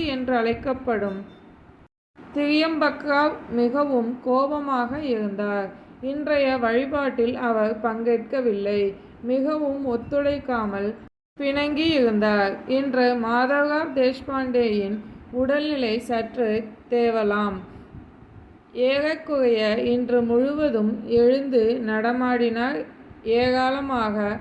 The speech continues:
வரும் விருந்தினர்களை கவனிப்பதில்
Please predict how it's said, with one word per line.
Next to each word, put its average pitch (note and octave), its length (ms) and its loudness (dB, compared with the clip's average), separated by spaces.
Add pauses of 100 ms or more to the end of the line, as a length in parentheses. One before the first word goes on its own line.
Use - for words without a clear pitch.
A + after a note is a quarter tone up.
(320)
வரும் B3 440 0
விருந்தினர்களை B3 880 0 (440)
கவனிப்பதில் A#3 800 0